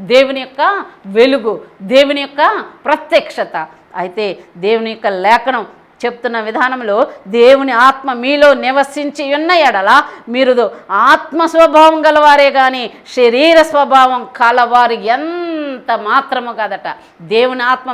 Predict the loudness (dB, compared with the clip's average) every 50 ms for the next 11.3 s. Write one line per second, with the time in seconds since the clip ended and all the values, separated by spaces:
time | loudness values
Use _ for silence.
0 | -8 -8 -6 -4 -4 -4 -6 -6 -4 -4 -4 -4 -4 -14 -6 -2 0 0 2 2
1 | 2 2 0 0 -4 -8 -8 -6 -4 -6 -6 -4 -4 -6 -4 -4 -2 -2 -2 -4
2 | -6 -10 -16 _ _ _ _ _ _ _ _ _ _ _ _ _ _ _ _ _
3 | -8 -6 -4 -4 -4 -2 0 0 0 2 0 0 -2 -2 -6 -8 -2 0 0 0
4 | 0 -2 -6 -4 -2 -2 -2 -2 -6 -12 -16 -20 _ _ _ -14 -14 -14 -10 -10
5 | -10 -10 -10 -12 -12 -12 -10 -8 -10 -10 -10 -12 -20 _ _ -4 -2 -2 -2 -4
6 | -6 -8 -8 -10 -10 -10 -10 -8 -6 -4 -2 -2 -2 -4 -4 -6 -8 -10 -10 -14
7 | -20 _ _ -12 -10 -10 -10 -12 -10 -10 -8 -6 -6 -6 -6 -6 -8 -10 -12 -14
8 | -20 -20 _ -12 -4 -2 0 2 2 2 2 2 0 0 0 0 0 0 0 -2
9 | -4 -8 -18 -20 -6 -2 0 2 2 2 0 0 0 2 2 2 0 0 -2 -4
10 | -4 -4 2 2 2 2 2 -2 -4 -6 -8 -10 -12 -12 -14 _ _ -6 -4 -2
11 | -2 0 2 2 2